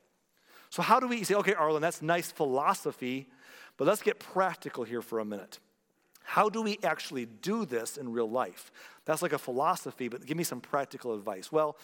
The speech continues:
it's impossible if you never see people who are different than you. And it's why, it's why church is important to come together,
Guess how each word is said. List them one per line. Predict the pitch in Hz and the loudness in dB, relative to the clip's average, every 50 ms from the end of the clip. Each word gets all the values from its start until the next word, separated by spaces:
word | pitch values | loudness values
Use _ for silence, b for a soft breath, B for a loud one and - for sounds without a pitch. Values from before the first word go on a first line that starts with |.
| B B B B B | B B B B B
it's | - 180 - 170 | 2 2 4 4
impossible | 165 143 - - 190 208 214 196 - 165 131 131 135 139 | -2 0 4 4 6 6 6 2 0 -6 -2 0 0 0
if | - - | 0 -2
you | 139 | -4
never | 135 135 151 151 151 139 | 0 2 2 2 2 -2
see | - - - 151 139 | -4 -6 -8 -8 -8
people | - - - 165 151 - 131 123 | -8 -8 -8 -8 -6 -6 -4 -2
who | 131 120 | 0 0
are | 110 | 0
different | 120 131 117 127 117 | 0 -2 -6 -6 -10
than | 107 101 95 | -10 -10 -10
you. | 90 85 80 - _ _ B B B B B B B B | -10 -12 -14 -14 _ _ B B B B B B B B
And | 165 165 | 0 2
it's | 160 - | 2 2
why, | 147 185 202 208 220 226 226 226 | 4 4 6 6 6 2 2 -2
it's | 190 175 - | -4 -6 -4
why | 160 147 170 196 202 175 | -2 2 4 4 4 2
church | - - - - - - 254 240 - 233 | 0 -4 -6 -4 0 2 0 0 0 -2
is | 208 165 | 0 2
important | 175 165 - - 175 185 202 - 214 233 196 - | 0 0 0 0 0 0 2 2 0 -2 -2 -4
to | 156 | -6
come | - - 185 165 | -2 -2 0 0
together, | 147 127 143 143 151 151 196 214 214 | 0 0 2 0 2 2 0 -2 -2